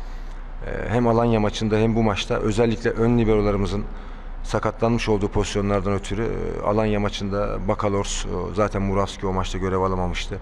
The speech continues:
Mix'in sakatlığından dolayı, Bakalors'un sakatlığından dolayı, e, özellikle o bölgelere soktuğumuz, e, oyuncular ki soktuğumuz oyuncuların mevkisi, e, o bölge değil. E, hem sol açık oyuncusunu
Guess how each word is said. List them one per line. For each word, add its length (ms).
Mix'in 540
sakatlığından 720
dolayı, 280
Bakalors'un 460
sakatlığından 680
dolayı, 280
e, 40
özellikle 540
o 180
bölgelere 460
soktuğumuz, 680
e, 240
oyuncular 520
ki 360
soktuğumuz 500
oyuncuların 340
mevkisi, 720
e, 460
o 200
bölge 320
değil. 180
E, 300
hem 160
sol 240
açık 240
oyuncusunu 480